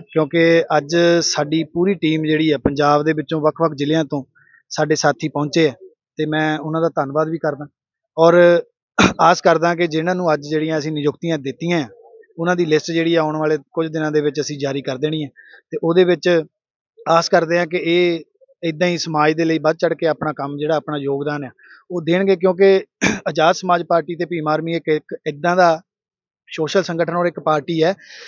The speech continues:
ਜਿਹਦੇ ਵਿੱਚ ਹਰ ਕੋਈ ਜੁੜਨ ਨੂੰ ਤਿਆਰ ਬੈਠਾ। ਤੇ ਮੈਂ ਚੰਦਰ ਸ਼ੇਖਰ ਆਜ਼ਾਦ ਜੀ ਦੇ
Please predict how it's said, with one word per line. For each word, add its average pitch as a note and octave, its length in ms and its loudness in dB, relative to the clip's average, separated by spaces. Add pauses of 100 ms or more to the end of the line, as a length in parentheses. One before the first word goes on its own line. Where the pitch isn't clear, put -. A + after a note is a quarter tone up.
(160)
ਜਿਹਦੇ F3+ 260 6
ਵਿੱਚ G3 240 2 (320)
ਹਰ F3+ 160 -2
ਕੋਈ G3+ 280 0
ਜੁੜਨ E3 260 -2
ਨੂੰ F3 140 -6
ਤਿਆਰ D3 260 -2
ਬੈਠਾ। D#3 280 -4 (480)
ਤੇ F3 60 0
ਮੈਂ F3+ 280 2
ਚੰਦਰ F3+ 280 0
ਸ਼ੇਖਰ F#3+ 260 0
ਆਜ਼ਾਦ E3 380 2
ਜੀ F3 140 -8
ਦੇ E3+ 280 -2